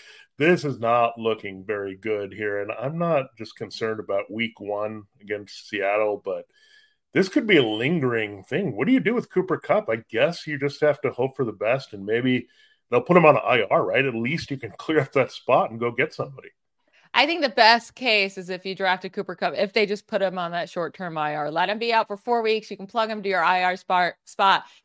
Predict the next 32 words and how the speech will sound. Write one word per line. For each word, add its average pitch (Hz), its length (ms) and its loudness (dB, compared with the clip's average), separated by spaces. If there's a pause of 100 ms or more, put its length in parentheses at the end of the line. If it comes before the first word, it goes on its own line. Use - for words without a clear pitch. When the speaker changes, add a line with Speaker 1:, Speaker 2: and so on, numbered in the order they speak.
Speaker 2:
pick 277 120 -2
someone 240 300 -6
else 196 200 -2
up. 196 160 -2
You 185 80 -4
don't 233 140 -2
have 214 160 -2
to 202 80 -10
worry 202 160 -2
about 180 220 -2
starting 185 360 -2
him. 185 220 -10
You 175 80 -4
don't 208 160 -2
have 196 200 0
to 190 100 -6
worry 190 160 0
about 185 220 0
him 185 140 -8
starting 196 540 0
a 175 60 -2
game 185 400 -2
and, 170 120 -6
like, 165 240 -2
getting 180 240 -4
hurt 180 200 -6
on 165 100 -8
the 165 80 -8
first 185 320 -6
drive 175 360 4
and 170 140 -10
completely 196 600 -2